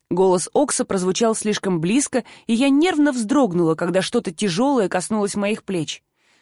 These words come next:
«Давненько в моем кабинете не было столь очаровательных посетительниц. Думаю, вам стоит присесть».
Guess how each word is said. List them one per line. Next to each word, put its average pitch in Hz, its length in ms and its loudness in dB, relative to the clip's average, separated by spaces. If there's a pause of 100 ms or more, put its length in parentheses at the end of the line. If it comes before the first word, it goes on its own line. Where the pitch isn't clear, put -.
(220)
«Давненько 240 680 2
в 202 60 2
моем 196 340 2
кабинете 175 560 0
не 196 160 0
было 202 200 2
столь 185 300 0
очаровательных 175 800 -2
посетительниц. 143 800 -4 (360)
Думаю, 240 440 2
вам 202 180 2
стоит 185 380 -2
присесть». - 640 -6